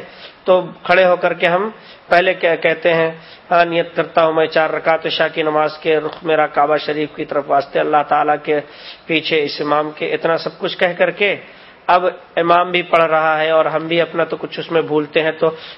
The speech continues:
ت-، نیت کرنے میں بھی جو ہے کچھ ٹائم لگ جاتا ہے، تب جا کر کے ہم جو ہے ہاتھ باندھتے ہیں۔ نیت دل کے ارادے کا نام ہے، ایک سیکنڈ میں نہیں لگتا۔ ہاں، عشاء کی اذان ہوئی، عشاء کا ٹائم ہو گیا،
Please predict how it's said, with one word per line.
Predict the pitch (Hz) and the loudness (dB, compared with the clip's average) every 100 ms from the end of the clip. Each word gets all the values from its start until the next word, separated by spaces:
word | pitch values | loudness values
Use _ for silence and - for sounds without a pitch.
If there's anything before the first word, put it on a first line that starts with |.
| - | -2
ت-، | 190 175 | -2 -2
نیت | 170 180 196 190 | 0 2 2 4
کرنے | 175 175 190 | 2 4 2
میں | 180 | 2
بھی | 170 175 | 0 2
جو | 165 | 2
ہے | 165 160 | 2 -2
کچھ | 165 - | -8 2
ٹائم | 156 156 151 | 4 4 2
لگ | |
جاتا | 139 139 123 131 | 0 2 0 0
ہے، | 139 | 0
تب | 190 160 | 2 2
جا | 165 156 | 2 2
کر | 151 | 0
کے | 147 143 | -2 -2
ہم | 135 | -2
جو | 143 139 | 0 0
ہے | 147 | 2
ہاتھ | 135 139 | 2 0
باندھتے | 127 123 120 131 | 0 -2 -4 -12
ہیں۔ | 131 - - - - - | -12 -16 -20 -20 -20 -12
نیت | 220 294 403 202 | -4 0 0 0
دل | 214 208 | 0 0
کے | 220 180 | 0 2
ارادے | 160 165 202 | 2 0 0
کا | 202 | 0
نام | 196 202 185 | 0 0 -2
ہے، | 208 214 - | -4 -6 -4
ایک | 185 180 | -2 -2
سیکنڈ | - 190 202 | -4 0 0
میں | 196 180 | 0 0
نہیں | 175 | 2
لگتا۔ | 175 170 180 175 - - - - _ _ _ - 180 | 0 -2 -8 -8 -14 -20 -20 -20 _ _ _ -2 2
ہاں، | 202 170 - - | 2 2 -4 -6
عشاء | 151 196 180 | 2 4 4
کی | 185 | 4
اذان | 170 175 175 | 6 4 4
ہوئی، | 165 170 - - - | 0 0 -4 -18 -14
عشاء | - 143 | -4 -2
کا | 139 | 0
ٹائم | 151 143 135 | 0 0 -2
ہو | 135 | -4
گیا، | 139 | -4